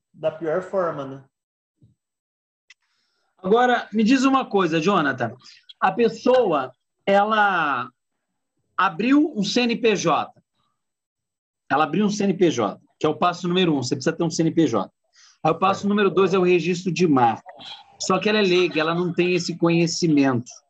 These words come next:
Speaker 2: E ela acha que é custo, não é custo, é proteção, ela precisa
Speaker 1: É,
Speaker 2: disso,
Speaker 1: é
Speaker 2: é uma
Speaker 1: proteção,
Speaker 2: necessidade.
Speaker 1: exatamente.
Speaker 2: Quanto que hoje a pessoa vai pagar, em média,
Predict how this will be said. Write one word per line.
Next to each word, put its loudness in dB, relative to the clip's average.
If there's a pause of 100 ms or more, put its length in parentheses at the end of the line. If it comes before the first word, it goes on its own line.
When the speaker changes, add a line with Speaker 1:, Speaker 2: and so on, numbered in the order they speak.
(480)
Speaker 2:
E 6
ela 2
acha -6
que -4
é -2
custo, 2
não 4
é 2
custo, 2
é -4
proteção, 0
ela 0
precisa 0
Speaker 1:
É, -4
Speaker 2:
disso, -6
Speaker 1:
é -8
Speaker 2:
é -12
uma 0
Speaker 1:
proteção, 0
Speaker 2:
necessidade. 0
Speaker 1:
exatamente. -8 (360)
Speaker 2:
Quanto 2
que 0
hoje 2
a -4
pessoa 0
vai 0
pagar, -2
em -2
média, 0